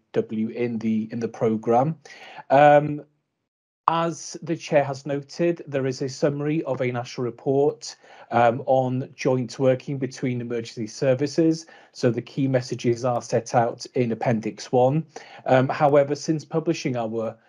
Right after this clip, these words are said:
update, we have also released a blog on um, the pressures in the unscheduled care system. Uh, now, whilst not directly relevant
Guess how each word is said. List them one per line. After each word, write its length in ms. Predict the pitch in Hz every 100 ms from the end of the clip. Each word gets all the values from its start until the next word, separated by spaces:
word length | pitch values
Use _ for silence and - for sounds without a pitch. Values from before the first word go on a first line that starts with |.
| _ _
update, 640 | 123 127 - 107 107 127 - 135
we 120 | 131
have 220 | 139 131
also 360 | 135 123 - 123
released 480 | 123 120 113 - -
a 160 | 120
blog 480 | 117 127 123 120 123 -
on 500 | 127 127 123 123 123 - - _ 117
um, 240 | 113 123
the 180 | 131 127
pressures 640 | - 139 131 - 143 139 -
in 200 | 143 131
the 200 | 127 127
unscheduled 720 | 131 127 - 127 120 123 110 -
care 260 | 147 135
system. 580 | 135 151 - - 156 165 - - -
Uh, 120 | 123 127
now, 160 | 135
whilst 300 | 131 135 -
not 140 | 165 -
directly 400 | 131 127 - 123
relevant 680 | 135 135 123 113 110 -